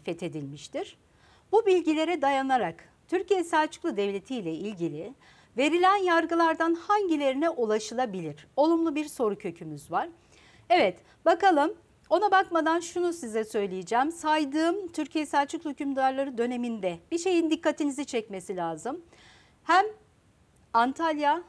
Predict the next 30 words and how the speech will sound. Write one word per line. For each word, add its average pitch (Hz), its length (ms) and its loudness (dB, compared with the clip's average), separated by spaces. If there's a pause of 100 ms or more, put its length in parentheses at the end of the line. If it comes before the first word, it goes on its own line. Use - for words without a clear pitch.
(120)
hem 349 260 2
Sinop, 302 460 -4 (140)
hem 392 300 0
Sudak, 175 680 -4
liman 330 360 2
kentleri. 175 560 -6 (400)
Bu 392 100 2
bizi 359 440 4
hangi 403 240 2
ifadeye 269 400 0
götürmesi 208 520 -8
lazım? 190 440 -4 (100)
Hemen 370 300 2 (100)
aklınıza 269 600 -2 (300)
ticari, 226 600 2
ekonomik 320 540 0
bir 302 100 -4
kavram 202 400 -4
çıkacak. 151 420 -12 (400)
Evet, 277 300 4 (240)
bu 415 120 4
bilgilere 339 600 2
dayanarak 285 560 -2
bakalım. 339 500 0 (140)
Bir, 330 200 2
ticari 330 640 0
faaliyetlere 339 560 0
önem 320 360 0
verilmiş 330 480 -2
midir? 277 380 -8